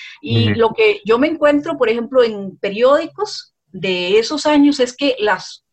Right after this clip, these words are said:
Speaker 1: orgías, el fenómeno, ¿verdad? <laughs> Digamos, de las orgías para la prensa nacional, por lo menos en la República, está muy asociada, por ejemplo, a hippies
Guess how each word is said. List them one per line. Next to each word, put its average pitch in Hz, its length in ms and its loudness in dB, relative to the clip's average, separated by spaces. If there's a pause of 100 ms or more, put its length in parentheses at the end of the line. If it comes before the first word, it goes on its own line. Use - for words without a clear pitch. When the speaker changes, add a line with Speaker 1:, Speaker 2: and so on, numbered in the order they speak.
Speaker 1:
orgías, 311 560 -4
el 208 120 -6
fenómeno, 240 460 0
¿verdad? 220 200 -2
<laughs> 285 120 -2
Digamos, 233 220 2
de 202 100 -2
las 220 160 -2
orgías 226 400 -2
para 185 220 0
la 180 160 -2
prensa 226 280 -4
nacional, 247 380 -4 (500)
por 214 120 0
lo 190 80 0
menos 262 240 -2
en 254 80 0
la 208 100 -2
República, 262 500 -4
está 226 220 -4
muy 247 160 -2
asociada, 262 400 -2
por - 100 -12
ejemplo, 214 320 -6
a 165 80 -2
hippies 330 440 -4